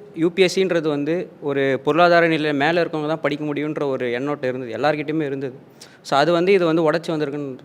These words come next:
சொ-, அ, சொல்ல முடியும். எப்படின்னா, இப்ப நானே எக்ஸாம்பிளுக்குன்னா, ஆ,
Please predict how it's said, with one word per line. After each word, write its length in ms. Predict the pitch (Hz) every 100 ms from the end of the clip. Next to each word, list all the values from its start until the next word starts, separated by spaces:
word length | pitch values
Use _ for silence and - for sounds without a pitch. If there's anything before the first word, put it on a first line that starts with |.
| 120
சொ-, 340 | 117 127 127 123
அ, 40 |
சொல்ல 220 | 127 131
முடியும். 260 | 135 120 123
எப்படின்னா, 520 | 143 151 180 185 208 - - - - -
இப்ப 140 | - 139
நானே 440 | 147 185 196 160
எக்ஸாம்பிளுக்குன்னா, 800 | 147 185 170 160 156 170 151 -
ஆ, 480 | 139 139 139 135